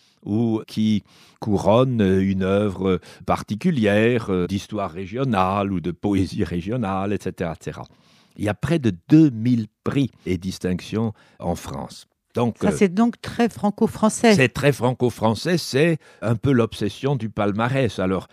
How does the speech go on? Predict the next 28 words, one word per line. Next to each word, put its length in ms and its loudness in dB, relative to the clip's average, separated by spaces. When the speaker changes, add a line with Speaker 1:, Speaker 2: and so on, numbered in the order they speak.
Speaker 1:
l'obsession 640 -2
du 120 -6
palmarès, 640 -2
de 180 -8
la 120 -6
distribution 720 -8
des 140 -2
prix, 300 -4
ça 260 -8
date 360 -6
de 80 -4
l'école 420 -2
de 120 0
Jules 260 2
Ferry. 460 0
Et 600 4
dans 160 2
toutes 240 -4
les 80 -2
familles, 420 -4
on 140 -6
a 80 -8
encore 360 -8
les 120 -6
volumes 320 -6
de 100 -6
Jules 240 -4
Verne 460 -2